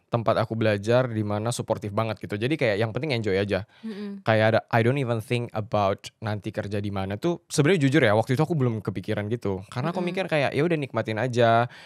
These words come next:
Speaker 1: Bagaimana aku bisa berprestasi di kelas. Ini jujur,
Speaker 2: Hmm.
Speaker 1: mungkin karena aku ambis juga ya. Jadi kayak,
Speaker 2: <laughs>
Speaker 1: eh,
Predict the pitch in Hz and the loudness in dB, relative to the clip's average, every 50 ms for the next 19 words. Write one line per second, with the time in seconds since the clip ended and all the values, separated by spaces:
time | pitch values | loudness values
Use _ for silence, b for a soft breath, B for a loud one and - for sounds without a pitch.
0 | B B B B B B B B _ _ - 123 127 127 131 117 127 120 120 120 | B B B B B B B B _ _ 0 4 6 6 6 6 4 4 4 4
1 | 123 120 113 - - 120 120 110 - 120 113 113 127 - - - 123 117 - - | 4 4 2 2 0 -2 -2 0 2 2 2 2 2 0 0 -2 -4 -4 -4 -4
2 | 107 101 - - 120 117 - - 139 135 123 123 120 - - - - _ _ _ | -4 -4 -2 -2 -4 -4 0 2 4 6 6 6 4 2 -4 -8 -10 _ _ _
3 | - - - 156 151 143 135 135 120 110 101 95 123 135 143 135 165 160 147 131 | -2 0 2 2 4 4 2 2 2 0 -2 -4 -2 0 0 0 0 0 2 2
4 | 123 110 107 117 110 110 110 107 101 - 117 107 117 104 98 101 104 104 113 110 | 2 4 4 4 4 2 2 -2 -2 -2 2 2 4 4 4 4 2 2 2 2
5 | 131 175 220 117 110 110 107 - - - 127 123 | 4 4 4 6 6 6 4 4 4 4 6 8